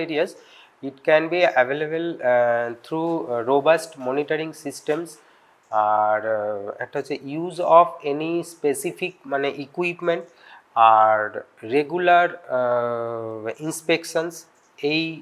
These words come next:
মেথডগুলোর মাধ্যমে আমরা কিন্তু রুরাল এরিয়াতে অ্যাভেলেবল করাতে পারবো। Not only that, these methods, মানে,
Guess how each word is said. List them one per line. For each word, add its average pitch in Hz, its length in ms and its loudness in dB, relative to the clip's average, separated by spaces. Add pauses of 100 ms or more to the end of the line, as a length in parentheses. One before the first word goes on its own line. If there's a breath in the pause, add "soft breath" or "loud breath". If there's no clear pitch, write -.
মেথডগুলোর 156 720 -4 (140)
মাধ্যমে 131 460 -4
আমরা 139 240 0
কিন্তু 147 360 -8 (420 soft breath)
রুরাল 135 360 -2
এরিয়াতে 135 460 -2 (240)
অ্যাভেলেবল 139 460 -4
করাতে 127 380 0
পারবো। 107 380 6 (440 soft breath)
Not 131 180 4
only 180 260 2 (100)
that, 170 160 6 (240)
these 147 200 -8 (120)
methods, 160 400 -2 (220)
মানে, 131 280 -2